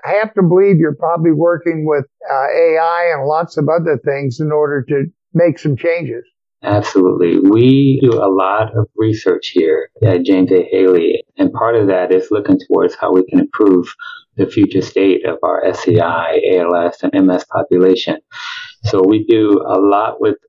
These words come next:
Speaker 2: exoskeletons, and I see that as being a, a big program in our future as well. We actually developed a robotics program here,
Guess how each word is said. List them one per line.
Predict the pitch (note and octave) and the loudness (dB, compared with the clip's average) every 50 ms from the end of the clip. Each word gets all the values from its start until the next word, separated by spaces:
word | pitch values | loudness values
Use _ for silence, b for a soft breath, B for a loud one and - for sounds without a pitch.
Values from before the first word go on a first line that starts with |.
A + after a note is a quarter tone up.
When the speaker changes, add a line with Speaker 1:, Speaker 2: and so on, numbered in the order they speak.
| _ _ _ - | _ _ _ -8
Speaker 2:
exoskeletons, | A#2 A#2 - - A2+ G#2 G#2+ - - F#2 F2+ F2+ F2+ F2 F#2+ G2+ - - - | -8 -8 -4 -6 -6 -6 -6 -6 -4 -2 -2 0 0 2 2 0 0 0 -2
and | - F#2 F#2 F#2+ | -2 0 0 2
I | F#2+ F#2+ | 2 0
see | - - F#2+ F#2+ F#2 - | 0 2 2 2 2 2
that | F#2+ F#2+ G2 F#2 | 0 0 2 2
as | F2+ F2+ F#2 - _ | 0 0 -2 -2 _
being | G2 F#2+ F2+ F2+ F2 | 0 0 2 2 0
a, | F2 E2+ - A2+ | 0 -2 -2 -4
a | G2+ F2+ | -4 -4
big | F2+ - G#2 G#2 G2+ - | -2 -2 -2 -2 -2 -2
program | - - - B2 A2+ G#2 G#2 G2 F#2+ F#2 | -6 -4 -2 -2 0 0 0 0 2 2
in | F2+ F2+ | 2 0
our | F2+ F2 - | -2 -2 -2
future | - G#2 G2 - - F#2 F2+ | 0 0 0 0 2 2 2
as | F2+ F2+ | 2 2
well. | F#2+ G2 G2+ G2 F#2 F2+ | 0 0 2 2 2 2
We | F2+ F2 | 2 2
actually | F2+ F#2 - - F2+ F2+ F2+ | 0 -2 -2 -2 0 0 2
developed | F2 F#2 F#2 F#2+ F#2+ F#2 F2+ F2 - | 2 2 0 0 0 -2 -2 -2 -2
a | E2+ E2+ | -2 0
robotics | F2+ F2+ F2 F2+ F#2 G2 F#2+ F#2 F2+ - - - - | 0 0 0 -2 -2 -2 -2 -4 -6 -6 -10 -8 -4
program | B2 B2+ B2+ G2 F2+ E2 E2 - | -2 -2 0 0 -2 -2 -2 -4
here, | - - - - - - | -2 -2 -4 -4 -4 -6